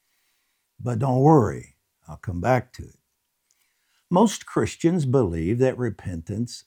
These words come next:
also means, beyond remorse, sorrow, "I'm sorry, God," th-, that it also means to turn and go another direction.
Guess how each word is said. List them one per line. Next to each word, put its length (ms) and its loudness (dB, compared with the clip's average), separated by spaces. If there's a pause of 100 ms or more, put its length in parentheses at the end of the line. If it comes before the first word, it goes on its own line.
(100)
also 800 -2
means, 320 -10
beyond 400 -4
remorse, 500 -4
sorrow, 640 -12
"I'm 140 -10
sorry, 600 -14 (320)
God," 420 -10 (1400)
th-, 200 -8
that 300 -2
it 140 -18
also 520 0
means 800 -6 (460)
to 100 -4
turn 500 -8
and 160 -4
go 340 -6
another 320 -8
direction. 640 -12